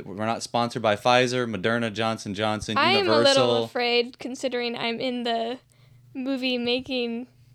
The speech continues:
Speaker 2: industry. Ew, that sounded
Speaker 1: You are?
Speaker 2: crazy. That sounded so disgusting, saying that phrase. But it's just being, like, tied to, like, directors. I don't, I never, I, w-, I even, on my letterbox, I took off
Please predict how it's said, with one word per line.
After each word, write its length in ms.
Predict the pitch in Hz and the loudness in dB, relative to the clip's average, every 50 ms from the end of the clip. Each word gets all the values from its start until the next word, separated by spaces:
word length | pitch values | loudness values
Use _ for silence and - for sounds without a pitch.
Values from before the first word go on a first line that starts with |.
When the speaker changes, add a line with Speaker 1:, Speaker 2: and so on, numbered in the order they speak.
| _ _ - | _ _ -8
Speaker 2:
industry. 720 | 285 254 247 254 247 - - 240 240 247 254 262 254 _ _ - | -6 -6 -4 -4 -6 -4 -4 -2 -2 -2 -2 -4 -8 _ _ -10
Ew, 280 | - 277 262 226 - - | -8 -6 -6 -6 -8 -8
that 240 | - - 247 - | -8 -10 -10 -12
sounded 220 | - - - 233 233 | -14 -12 -8 -4 -2
Speaker 1:
You 140 | 247 220 196 | 0 0 0
are? 380 | - 87 98 135 185 247 240 - _ _ _ _ _ | 0 2 2 0 0 -2 -6 -12 _ _ _ _ _
Speaker 2:
crazy. 680 | - - - 262 233 226 233 240 - - - - - _ - - _ _ _ _ _ _ _ - _ - | -16 -10 -8 -6 -4 -4 -6 -8 -10 -10 -10 -12 -12 _ -20 -20 _ _ _ _ _ _ _ -20 _ -12
That 140 | - - 254 | -12 -10 -10
sounded 320 | - - 240 233 - 247 | -8 -10 -10 -10 -10 -12
so 200 | - - - 240 | -12 -10 -10 -10
disgusting, 720 | 226 240 240 - - - - - - - - - - 294 294 | -10 -10 -12 -12 -10 -12 -12 -12 -12 -14 -14 -14 -14 -14 -14
saying 400 | - - - - - - 277 277 - _ _ - | -14 -14 -12 -10 -10 -10 -12 -12 -16 _ _ -16
that 300 | - - 127 - - - | -12 -12 -12 -12 -12 -12
phrase. 340 | - 233 247 - - - - | -10 -8 -8 -8 -8 -10 -10
But 520 | _ - 269 262 247 240 233 - _ _ _ - _ _ - - - - - - - | _ 4 4 6 6 4 2 0 _ _ _ -20 _ _ -20 -20 -20 -20 -20 -18 -14
it's 180 | - 269 302 - | -14 -10 -8 -6
just 220 | 269 269 - - | -6 -6 -6 -4
being, 180 | - 254 254 254 | -4 -2 -2 -2
like, 220 | 247 226 226 233 | -2 -4 -4 -6
tied 340 | - - - 226 226 233 247 | -8 -6 -6 -4 -4 -6 -6
to, 140 | - - 240 | -6 -8 -6
like, 260 | 233 233 - - 262 - - - _ _ - - - - - | -4 -4 -4 -6 -8 -12 -20 -20 _ _ -20 -20 -20 -20 -10
directors. 640 | 262 - 262 233 240 240 - - 254 240 240 254 269 | -6 -4 -4 -4 -4 -6 -6 -6 -6 -6 -6 -6 -6
I 120 | 254 240 | -6 -6
don't, 240 | 240 254 254 - - _ _ - - - - - | -6 -6 -6 -8 -10 _ _ -20 -20 -16 -6 0
I 100 | 247 254 | 0 2
never, 340 | 262 269 277 277 277 294 277 - - | 4 4 4 6 6 6 4 6 6
I, 60 | 254 262 | 6 6
w-, 160 | 277 294 - - | 6 4 2 4
I 160 | - 254 277 | 6 6 8
even, 320 | 311 311 330 330 339 320 294 | 8 6 6 4 2 0 0
on 240 | - - 254 247 | 0 0 0 0
my 160 | 240 240 247 254 | 2 0 0 0
letterbox, 640 | 240 226 226 233 247 247 277 277 294 311 - - - | 0 0 0 0 0 0 2 2 2 0 -2 -6 -6
I 140 | - 233 233 | -4 -6 -6
took 400 | 233 - - - 254 247 247 226 | -6 -6 -6 -4 -4 -4 -4 -4
off 360 | 214 220 233 262 - - | -4 -2 -2 -4 -6 -10